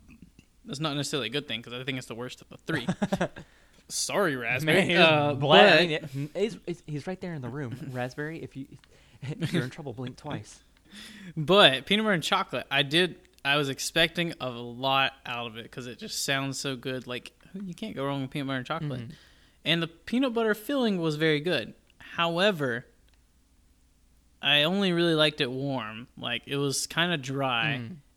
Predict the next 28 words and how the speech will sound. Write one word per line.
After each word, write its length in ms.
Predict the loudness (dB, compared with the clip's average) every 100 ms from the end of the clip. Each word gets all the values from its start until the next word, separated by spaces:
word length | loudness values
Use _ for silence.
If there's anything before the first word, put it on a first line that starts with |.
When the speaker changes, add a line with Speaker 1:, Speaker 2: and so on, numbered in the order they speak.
| _
Speaker 1:
And 220 | -4 -2 -2
the 60 |
chocolate 580 | -2 2 2 2 -6 -8
flavor 380 | 0 0 2 -2
was 200 | -2 -2
a 60 |
little 300 | -4 -2 -4 -2
overwhelming 720 | -2 -2 -2 -2 -2 -4 -8
to 140 | -10
the 80 | -12
peanut 320 | -8 -6 -6 -8
butter, 300 | -10 -10 -12
which 160 | -12 -10
I 80 | -8
prefer 280 | -10 -14
peanut 260 | -14 -14 -14
butter 160 | -14 -14
to 40 |
chocolate. 320 | -10 -8 -8
Speaker 2:
Ooh, 520 | -10 -12 -14 -14 -14 -16
okay. 260 | -14 -14 -16 -20 _ _ _ _
Speaker 1:
So 300 | 0 2 2
I 160 | 0
don't 220 | -2 -4 -6
think 200 | -8 -4
it 100 | -4
lived 420 | -2 -2 -2 0
up 400 | 2 2 0 -14